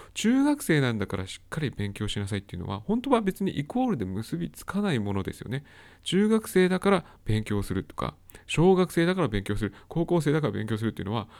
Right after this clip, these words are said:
単なるその、なんだろうな、本当に口実でしかないというか、「〇〇だから〇〇しなさい」っていうのは、別にほん-、本来イコールで結びつかないんだけれども、人間って勝手に、「あ、中学生だったら勉強しっかりしなきゃいけないんだ」みたい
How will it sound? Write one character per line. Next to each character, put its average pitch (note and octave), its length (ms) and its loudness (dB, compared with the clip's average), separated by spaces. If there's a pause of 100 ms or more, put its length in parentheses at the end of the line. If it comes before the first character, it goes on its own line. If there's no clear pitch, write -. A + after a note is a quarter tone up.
(180)
単 A#3+ 180 0
な F3 80 2
る G#2+ 80 2
そ A2 120 0
の、 G2+ 260 0 (280)
な A#2+ 120 -2
ん - 20 0
だ G#2 80 0
ろ F2 80 -4
う F2+ 40 -8
な、 G2+ 60 -8
本 F3 140 -2
当 G3 60 6
に F3+ 80 4
口 F3+ 180 6
実 E3+ 260 -2
で E3+ 80 4
し - 80 -6
か F#2+ 120 -6
な F#2 100 -2
い F#2 80 0
と - 80 -12
い - 40 -8
う - 20 -20
か、 - 180 -10 (240)
「〇 A#3 300 0
〇 A#3 240 2
だ G3+ 100 0
か G#3 100 0
ら G3+ 80 2
〇 B2 280 0
〇 A#2 180 0
し - 100 -6
な G2 120 -6
さ A2 80 -2
い」 - 40 0
っ - 20 -14
て - 120 -16
い - 60 -10
う - 20 -10
の - 60 -6
は、 G#2 120 -8 (200)
別 D3 200 -4
に F#3 60 2
ほ F#3+ 200 2
ん-、 A3 80 -4 (120)
本 A#3+ 220 0
来 C3+ 100 2
イ A2+ 100 -2
コ E3 120 0
ー D#3 60 6
ル A#2 60 2
で F#2 60 0
結 F#2 240 -8
び B2 80 -4
つ - 80 -12
か D3 140 0
な C#3+ 80 2
い C3 40 -2
ん C3 40 -6
だ C#3 80 -4
け D3 100 -2
れ D3 60 0
ど D#3 80 -2
も、 F3 200 2 (220)
人 E3 180 -2
間 F#3 120 2
っ - 20 2
て E3+ 120 -2
勝 D3+ 180 -4
手 G3+ 100 0
に、 D3 240 2
「あ、 A2+ 160 -2 (300)
中 D3 260 -4
学 D#3 220 -4
生 A#2+ 160 -2
だ G2+ 80 -4
っ G2+ 40 -6
た - 140 -10
ら A#2+ 240 -2 (220)
勉 B2+ 160 -6
強 C#3 160 -2
し - 100 -6
っ - 60 -16
か D3+ 100 -2
り B2 60 -2
し - 100 -8
な D#3+ 80 0
き - 100 -4
ゃ - 40 -2
い A#2+ 100 -4
け E3+ 140 -4
な G3+ 100 0
い G3 80 2
ん A2 80 -2
だ」 - 100 -6
み - 100 -12
た - 120 -14
い - 40 -20